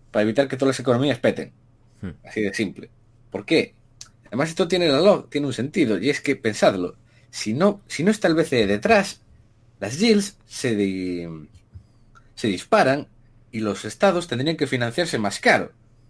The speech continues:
Speaker 1: O sea, y eso ya sería, pf, ya petaría, o sea, porque todos los países en Europa, salvo Alemania y alguno más, todos tienen déficits. Si por encima tienen que pagar más por la deuda, ya ni te cuento.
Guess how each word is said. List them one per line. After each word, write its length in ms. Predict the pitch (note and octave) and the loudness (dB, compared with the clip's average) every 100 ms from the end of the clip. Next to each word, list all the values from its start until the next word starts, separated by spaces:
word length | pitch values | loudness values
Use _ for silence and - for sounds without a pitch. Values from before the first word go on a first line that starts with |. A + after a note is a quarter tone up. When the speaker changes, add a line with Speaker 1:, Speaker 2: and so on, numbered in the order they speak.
| _ _ _ _ _ - | _ _ _ _ _ -6
Speaker 1:
O 80 | B2+ | 0
sea, 180 | A2+ G#2+ | 2 2
y 100 | C#3 | 0
eso 160 | E3+ | 2
ya 160 | D3 F#3 | 2 2
sería, 380 | C#3 E3 - - | 2 2 0 -4
pf, 180 | - - - _ _ | -16 -16 -18 _ _
ya 140 | A#2+ C3 | -4 -2
petaría, 460 | C3 B2+ G#3+ C#3+ | 0 4 4 4
o 40 | A2 | 2
sea, 140 | A2+ | -2
porque 160 | A2+ A2+ | -6 -2
todos 180 | F3 | -2
los 40 | F3+ | 0
países 280 | D#3 C#3+ C3 | -2 -2 -2
en 60 | F2+ | 0
Europa, 420 | A#2+ F#3 A#3+ - _ _ _ | 0 0 -2 -4 _ _ _
salvo 280 | - A2 G#2 | -6 -2 0
Alemania 600 | F#2+ A2+ F3 G#3 A3+ - | -2 -2 0 0 0 -2
y 80 | - | -4
alguno 280 | G2+ C#3+ C3+ | 0 2 2
más, 280 | C3+ G#3 - | 2 0 0
todos 220 | - E3+ | 0 2
tienen 260 | C3 G2 F3 | 0 0 4
déficits. 640 | A#3+ - G2+ G2 - - _ _ _ _ _ | 4 2 -4 -8 -8 -18 _ _ _ _ _
Si 120 | - G2 | -12 -6
por 160 | G#2+ | -4
encima 260 | A#2+ F#3+ B2+ | 0 2 2
tienen 220 | C3+ B2+ | 0 0
que 100 | A#2 | 0
pagar 300 | G#2+ B2 F#3+ | 0 2 2
más 220 | F3+ D3+ | 2 0
por 160 | - A2+ | 0 0
la 160 | G2 | 2
deuda, 480 | G2 D#3+ G#3 A#3 A3 | 2 4 4 2 0
ya 160 | - C3+ | -2 -2
ni 100 | F#3+ | 0
te 140 | - G2 | -2 2
cuento. 460 | G#3 B2 - D2+ | 4 4 -2 -14